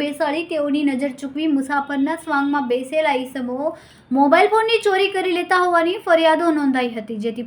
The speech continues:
પોલીસે તપાસ શરૂ કરી હતી. દરમિયાન ઉધના પોલીસની ટીમ પેટ્રોલિંગમાં હતી. દરમિયાન પોલીસે ત્રણેય ઈસમોને ઝડપી પાડ્યા હતા.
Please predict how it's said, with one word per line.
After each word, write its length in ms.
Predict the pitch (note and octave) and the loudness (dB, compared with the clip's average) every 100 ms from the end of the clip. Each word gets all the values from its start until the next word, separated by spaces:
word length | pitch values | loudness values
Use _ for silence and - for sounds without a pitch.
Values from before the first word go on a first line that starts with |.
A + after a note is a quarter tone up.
| B3+ | -8
પોલીસે 320 | C#4 F4 F4 D4+ | -4 -4 -6 -8
તપાસ 400 | F#4+ F#4+ F#4+ - | -8 -4 -6 -4
શરૂ 220 | C4 A#3 - | -6 -6 -8
કરી 200 | G3+ A3+ | -12 -10
હતી. 240 | B3+ B3+ F3+ - - - _ | -10 -14 -20 -20 -20 -20 _
દરમિયાન 480 | B3+ C4+ D4 F#4 G#4 | 0 2 4 4 2
ઉધના 240 | E4 F4+ G4+ G4 | 0 2 2 0
પોલીસની 480 | F4 F4 - F#4 | 0 -2 -4 -6
ટીમ 260 | F#4+ F#4 F#4 E4+ | -2 -2 0 -2
પેટ્રોલિંગમાં 680 | D#4+ D#4+ D#4+ E4 E4 D#4+ | 0 2 2 0 0 0
હતી. 240 | A#3 A#3+ A#3 | -4 -6 -4
દરમિયાન 460 | B3 B3 B3+ D4 D4+ | -2 -2 -2 -4 -4
પોલીસે 340 | C4 B3+ C4+ | -6 -6 -8
ત્રણેય 240 | C4 C4 C#4 | -4 -2 -2
ઈસમોને 400 | C#4+ C4 C4+ C#4+ | -2 0 0 0
ઝડપી 360 | C#4 A#3+ A#3+ - | -2 -4 -6 -4
પાડ્યા 320 | G#3+ A3+ C#4 C#4 | -4 -4 -6 -6
હતા. 180 | - | -10